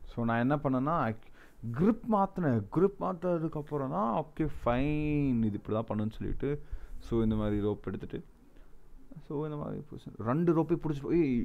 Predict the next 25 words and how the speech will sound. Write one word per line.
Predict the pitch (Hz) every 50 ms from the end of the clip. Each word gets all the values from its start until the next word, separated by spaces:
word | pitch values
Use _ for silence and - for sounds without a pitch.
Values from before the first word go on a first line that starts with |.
| - 98
it | 101 - 113
was | 110 - - 120 117 151
really, | 185 202 202 202 180 175
you | 170
know, | 170 175 175 156 120
it | - -
was | 104 110 104 110 135
really | 160 175 160 120 107 123
good | 135 120 98 - - - - -
for | 98 98 104
doing | 123 131 117 107
workout. | 117 120 - 101 - - - - - - - - - - - - - - - - - - 98
I | 101 101 110
really | 123 147 165 175 165 117 - -
felt | 139 143 160 165 160 170 156
my | 139 123 104 - 107
tricep | 107 113 113 - 135 - - 120
is | - - - - - - - -
getting | 98 101 110 107 104 95 87 87 90
the | - - -
proper | 92 92 - - 104 95 - -
pump | 104 110 104 - - - - - - - - - - - - - - - - - - - - - -
and | - - - - - - - -
proper | - 82 - - 92 90 - - 92 90
muscle, | 87 - - 95 95